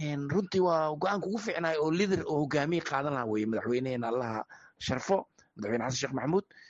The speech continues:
Markiiba heshiiskan ayaa go'aankiisa u ahaa, u qaatay isaga iyo markay wada hadleen, dhameeyeen madaxweynihii, een, dowladda walaalahan aan ahay Turkiga Erdogan. Wasiirkeena difaaca iyo wasiirka difaacana waa la saxiixay in baddaas hawadeeda, amniga,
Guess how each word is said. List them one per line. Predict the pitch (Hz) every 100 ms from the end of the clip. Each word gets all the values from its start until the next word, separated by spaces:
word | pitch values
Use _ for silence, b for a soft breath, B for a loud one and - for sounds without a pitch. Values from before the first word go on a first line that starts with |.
| B B
Markiiba | 139 - 151
heshiiskan | 131 - 127 127 117
ayaa | 117 123 110 113 _ _ _ -
go'aankiisa | 135 139 123 131 113 127
u | 120
ahaa, | 120 147
u | 139 123
qaatay | 117 - 127
isaga | 107 131
iyo | 123 113 117 - - -
markay | 139 139
wada | 127 120 110
hadleen, | 127 147 123 -
dhameeyeen | 120 139 160 147
madaxweynihii, | 123 107 120 135 127 110 B B B _
een, | - 110 113
dowladda | 123 139 131
walaalahan | 123 120 139 127
aan | 120
ahay | 113 104
Turkiga | - 131 123 123
Erdogan. | 139 151 160 165 - b b b b -
Wasiirkeena | 143 226 240 185 160
difaaca | 135 120 127 113 - - _
iyo | - 120
wasiirka | 123 175 135
difaacana | 95 120 104 113
waa | 117 127
la | 123
saxiixay | - 127 143 151 - b b -
in | 120 117
baddaas | 135 135 131 135 110
hawadeeda, | 107 123 135 135 131 -
amniga, | 139 143 139 73